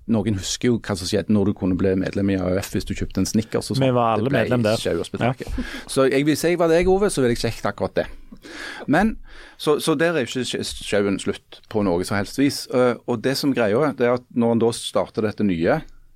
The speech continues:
Speaker 1: industriell folkefront, så vil jo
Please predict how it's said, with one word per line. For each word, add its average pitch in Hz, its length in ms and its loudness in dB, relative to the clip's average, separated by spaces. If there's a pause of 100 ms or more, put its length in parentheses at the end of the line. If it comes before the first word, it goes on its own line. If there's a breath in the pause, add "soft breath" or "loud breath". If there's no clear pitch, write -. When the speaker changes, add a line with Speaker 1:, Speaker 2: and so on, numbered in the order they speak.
Speaker 1:
industriell 101 480 0
folkefront, - 640 -4 (760 loud breath)
så 127 520 2
vil 123 240 2
jo 127 200 4